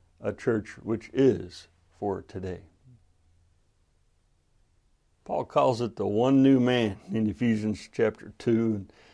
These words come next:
explains how that's, it's made up of Jew and Gentile in one body. Ephesians two fifteen and sixteen says, "For to make in himself of twain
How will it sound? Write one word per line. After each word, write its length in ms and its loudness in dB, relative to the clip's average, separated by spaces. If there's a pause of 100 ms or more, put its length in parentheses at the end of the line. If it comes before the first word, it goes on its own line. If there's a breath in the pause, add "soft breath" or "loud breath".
(240 soft breath)
explains 440 -2
how 240 6
that's, 640 0
it's 220 -8
made 220 4
up 160 4
of 200 -2
Jew 320 4
and 140 2
Gentile 560 -2
in 140 -6
one 200 -4
body. 300 0 (420)
Ephesians 600 2
two 200 4
fifteen 460 -2
and 120 -6
sixteen 520 -6
says, 320 -6
"For 220 -4
to 80 -2
make 320 -2
in 100 -4
himself 560 -2
of 160 -8
twain 560 0